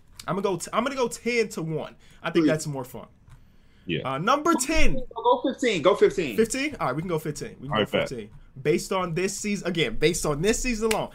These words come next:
Speaker 1: Number
Speaker 2: Yeah.
Speaker 1: fifteen is Ben
Speaker 2: Go on.
Speaker 1: Simmons.
Speaker 2: Yeah, triple is going. Okay.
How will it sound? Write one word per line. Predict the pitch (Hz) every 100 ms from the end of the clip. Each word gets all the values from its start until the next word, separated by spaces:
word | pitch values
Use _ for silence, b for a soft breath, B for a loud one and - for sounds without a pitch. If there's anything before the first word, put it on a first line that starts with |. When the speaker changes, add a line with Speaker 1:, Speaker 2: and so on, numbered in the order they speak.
| B -
Speaker 1:
Number | 170 165
Speaker 2:
Yeah. | 254
Speaker 1:
fifteen | - 269 262
is | 190 -
Ben | 147 - - 196
Speaker 2:
Go | 123
on. | 202
Speaker 1:
Simmons. | 123 - - - - _ _
Speaker 2:
Yeah, | 127 127
triple | 143 131 95
is | 113 107
going. | 101 90 - _ -
Okay. | 107 92